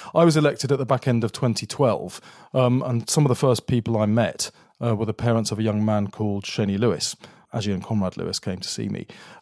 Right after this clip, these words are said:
What happened to their son was he came back from a night out with some friends on the Saturday, and on the Sunday, on the Sunday morning, he was behaving in a very agitated way.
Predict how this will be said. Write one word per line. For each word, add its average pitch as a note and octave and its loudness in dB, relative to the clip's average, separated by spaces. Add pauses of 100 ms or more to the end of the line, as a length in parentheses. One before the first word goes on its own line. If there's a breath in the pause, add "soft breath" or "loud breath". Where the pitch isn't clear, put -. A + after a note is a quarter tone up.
What - 4
happened C#3 2
to A#2+ -2
their A2 0
son A2 2
was F2+ -4
he D3+ 4
came C3+ 2
back C3 0 (180)
from - 0
a A#2 2
night A#2 2
out A#2+ -4
with A2 -4
some A2+ -6
friends G#2+ -2
on G#2 -2
the G2+ -4
Saturday, A2 -4
and G2 0
on G#2+ 2
the G2+ -2
Sunday, A2 0 (200)
on G#2+ -4
the G#2 -6
Sunday G#2+ 0
morning, G#2 0
he G#2 -6
was G2 -4
behaving G2 -6
in F#2 -2
a F#2+ -4
very F#2+ -2
agitated F#2+ -8
way. - -6